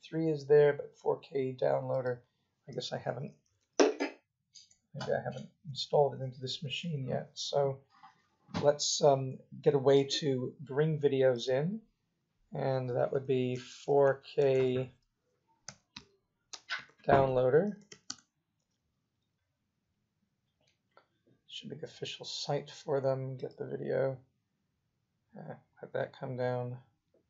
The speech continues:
And you have to wait a few minutes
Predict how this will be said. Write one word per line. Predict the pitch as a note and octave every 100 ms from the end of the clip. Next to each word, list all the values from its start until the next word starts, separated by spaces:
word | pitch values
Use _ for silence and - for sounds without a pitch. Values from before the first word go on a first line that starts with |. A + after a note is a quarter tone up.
| _ _ _ _ _ _ _ _ _ _ _ _ D#3
And | D3 C3 B2+ B2 A#2+
you | - - _ _ _ _ _ _ _ _ _ _ _ _
have | -
to | -
wait | - -
a |
few | - C#3
minutes | C3+ E3 F#3 - -